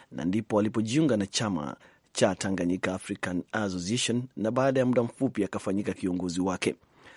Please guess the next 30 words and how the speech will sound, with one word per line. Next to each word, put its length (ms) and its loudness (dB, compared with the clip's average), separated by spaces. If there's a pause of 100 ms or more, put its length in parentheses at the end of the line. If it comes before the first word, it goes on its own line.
(300)
Mwaka 260 4
wa 60 10
elfu 160 4
moja 240 8
tisa 220 2
mia 220 6
hamsini 360 2
na 140 4
nne 340 6
alibadili 500 2
chama 320 -2
hicho 440 0
na 100 -4
kukifanya 580 0
cha 100 -4
kisiasa 640 0
kuwa 320 -2
Tanganyika 720 0
African 440 -2
National 480 2 (180)
Union, 360 0
yani 260 -2
tanu, 360 4 (600)
hua-, 560 6
huku 480 2
chini 300 2
ya 100 6
utawala 380 -2
wake 380 -2
kikianza 840 0